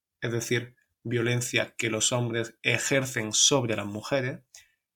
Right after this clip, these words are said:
y niegan que existe el cambio climático, pese a que la comunidad científica internacional lleve años explicando los problemas medioambientales que sufre el mundo.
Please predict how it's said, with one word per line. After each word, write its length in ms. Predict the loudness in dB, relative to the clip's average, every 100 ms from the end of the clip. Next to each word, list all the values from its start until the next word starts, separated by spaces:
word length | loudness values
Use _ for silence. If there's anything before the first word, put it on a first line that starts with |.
| _ _
y 140 | 2 6
niegan 520 | 6 6 2 -2 -6 -2
que 140 | -2
existe 680 | 4 4 4 0 -2 -2 -2
el 120 | 0
cambio 640 | 0 2 2 2 2 -2
climático, 680 | -6 -2 0 0 -4 -8 _ _ _ _ _ _ _ -2
pese 280 | 6 8
a 140 | 8 2
que 420 | 2 2 2 -2
la 220 | 0 0 2
comunidad 460 | -2 0 4 4
científica 580 | 4 -2 0 -2 -2 -2
internacional 840 | -2 -2 -2 0 0 0 0 -4 -8
lleve 520 | -2 0 0 -4 -10 _
años 580 | -4 -2 -2 -4 -4 -6
explicando 600 | -8 -6 -4 0 0 0
los 140 | 0 -2
problemas 540 | -6 -2 0 0 0
medioambientales 840 | -2 0 -2 0 -2 0 2 2
que 140 | 0 0
sufre 300 | 0 -2 -6
el 60 |
mundo. 340 | -2 -2 -4